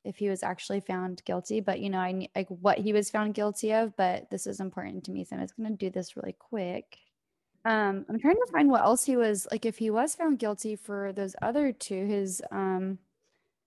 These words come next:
uh, the wife from the ax-,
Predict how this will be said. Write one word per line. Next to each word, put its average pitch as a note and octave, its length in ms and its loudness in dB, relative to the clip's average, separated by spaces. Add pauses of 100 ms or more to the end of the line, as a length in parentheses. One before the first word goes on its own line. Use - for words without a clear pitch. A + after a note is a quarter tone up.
(920)
uh, G#3 180 2 (240)
the A3+ 80 2
wife A3 240 6
from A3+ 180 0
the G#3 80 0
ax-, - 440 -4